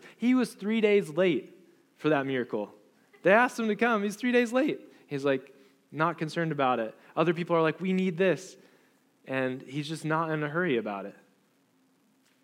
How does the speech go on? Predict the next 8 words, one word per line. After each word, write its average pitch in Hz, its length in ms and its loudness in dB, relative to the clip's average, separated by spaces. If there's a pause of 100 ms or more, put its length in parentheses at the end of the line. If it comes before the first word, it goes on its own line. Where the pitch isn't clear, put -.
(2000)
And 131 120 -8
that's 151 180 -4
only 160 260 0
possible 135 540 -4
when 120 140 -4
we 117 80 -6
slow 117 320 -2
down 113 540 -4